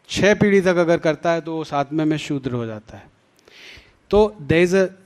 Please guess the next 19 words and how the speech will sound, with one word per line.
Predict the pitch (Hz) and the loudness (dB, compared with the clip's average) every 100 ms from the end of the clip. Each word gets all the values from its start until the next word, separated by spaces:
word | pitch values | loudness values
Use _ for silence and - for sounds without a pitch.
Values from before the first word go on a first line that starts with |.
| _ | _
you | 151 170 | -2 0
know, | 147 - - 135 | -2 -8 -14 -4
there | 151 151 | -2 0
is | |
a | 147 | 0
relationship | 180 226 226 214 208 165 | 2 2 2 -2 -2 -2
between | 170 170 180 170 160 - - 135 | 0 4 4 2 -4 -18 -10 -6
the | 139 | -2
vocation | 160 196 196 - 143 127 | 0 2 2 2 -4 -4
or | 135 143 | -4 -6
the | 147 | 0
karma | 180 196 180 131 120 | 0 2 0 -2 -4
that | 135 | -6
one, | 151 160 160 139 143 | -2 0 -2 -4 -4
one | 156 156 143 | -2 0 -2
is | - - | -6 -8
engaging | 147 147 208 202 208 151 123 | -4 2 2 4 2 0 -6
in | 117 _ _ _ - 156 | -12 _ _ _ 0 4
with | 247 | 4